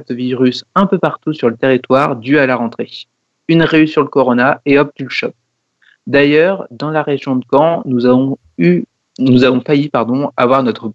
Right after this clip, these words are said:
petit cluster à nous avec une man-, une école maternelle dans la Évigné-, de la Évigné. Heureusement, aucun cas contact n'a été testé positif, mais on a échappé à la catastrophe.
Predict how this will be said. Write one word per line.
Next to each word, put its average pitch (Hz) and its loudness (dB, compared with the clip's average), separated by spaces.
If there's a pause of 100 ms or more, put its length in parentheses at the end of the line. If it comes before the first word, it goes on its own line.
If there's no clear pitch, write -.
petit 208 -2
cluster 151 -6
à 117 0
nous 127 -2 (320)
avec 139 2
une 127 2
man-, 139 2 (140)
une 131 2
école 156 2
maternelle 131 0
dans 120 -2
la 117 2
Évigné-, 135 -6
de 123 0
la 117 2
Évigné. 120 -4 (840)
Heureusement, 135 0 (160)
aucun 147 -4
cas 135 -4
contact 123 -4
n'a 123 -2
été 113 -6
testé - -6
positif, 135 -2
mais 127 4
on 117 4
a 131 2
échappé 139 0
à 135 2
la 123 0
catastrophe. 123 -4